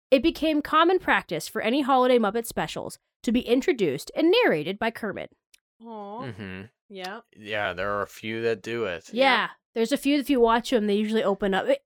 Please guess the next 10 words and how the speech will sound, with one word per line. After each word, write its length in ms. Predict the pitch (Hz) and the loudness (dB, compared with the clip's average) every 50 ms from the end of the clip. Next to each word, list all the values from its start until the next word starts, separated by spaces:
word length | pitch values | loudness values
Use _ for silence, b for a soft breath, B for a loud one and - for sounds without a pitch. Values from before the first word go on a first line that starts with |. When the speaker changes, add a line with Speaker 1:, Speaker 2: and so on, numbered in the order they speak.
| - 508 | -4 -4
Speaker 1:
especially 880 | - - - - 392 427 427 - - 440 359 320 302 294 294 285 262 - _ _ _ _ _ _ _ - | -2 -2 2 4 6 6 6 6 4 4 6 6 6 4 4 2 0 -4 _ _ _ _ _ _ _ -2
if 160 | 311 320 - | 0 2 4
that 160 | - 311 302 - | 6 4 4 4
special 460 | - - 247 240 - - 254 233 240 | 4 4 4 4 6 6 6 8 8
is 160 | - 233 190 | 8 6 4
about 440 | 220 196 233 214 202 202 202 190 - _ | 4 4 4 4 6 6 4 4 2 _
Muppets 420 | 226 233 226 233 226 - 220 - - | 0 2 2 4 4 2 0 0 0
that 140 | 233 220 - | -2 0 0
are 120 | 214 220 | 0 0
not, 280 | 220 220 202 190 185 | 2 4 4 2 2